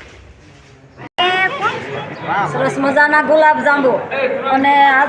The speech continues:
તો અમારે નિશાળમાં રજા હતી તે મને લાભ મળી ગયો સેવા કરવાનો. અમારું ગોપી મંડળ સેવા કરવા આવ્યું છે ગામ જાનભાઈ દેવડીથી.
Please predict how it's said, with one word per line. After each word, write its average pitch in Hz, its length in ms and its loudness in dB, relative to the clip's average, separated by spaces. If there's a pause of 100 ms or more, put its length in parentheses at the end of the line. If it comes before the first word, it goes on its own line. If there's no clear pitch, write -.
તો 302 80 2
અમારે 294 360 4
નિશાળમાં 311 580 2
રજા 320 320 2
હતી 320 220 -2
તે 330 120 2
મને 311 240 2
લાભ 302 280 2
મળી 320 280 2
ગયો 320 200 2
સેવા 320 280 2
કરવાનો. 320 520 2
અમારું 302 300 0
ગોપી 311 280 0
મંડળ 311 520 2
સેવા 302 340 0
કરવા 302 280 -2
આવ્યું 294 220 -2
છે 254 60 -6
ગામ 294 240 2
જાનભાઈ 294 480 0
દેવડીથી. 285 540 0